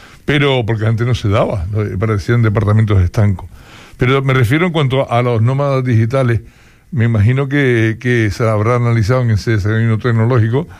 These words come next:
todo esto surge como consecuencia de la,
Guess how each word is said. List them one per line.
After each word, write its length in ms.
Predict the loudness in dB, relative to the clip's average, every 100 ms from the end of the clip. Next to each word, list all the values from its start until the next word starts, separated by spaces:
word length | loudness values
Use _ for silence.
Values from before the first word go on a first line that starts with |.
| -20 -20 -4
todo 140 | -2
esto 160 | 0 0
surge 300 | 0 0 0
como 220 | -2 -2
consecuencia 720 | 0 0 -2 0 0 0 0
de 180 | 0 0
la, 320 | 0 0 -2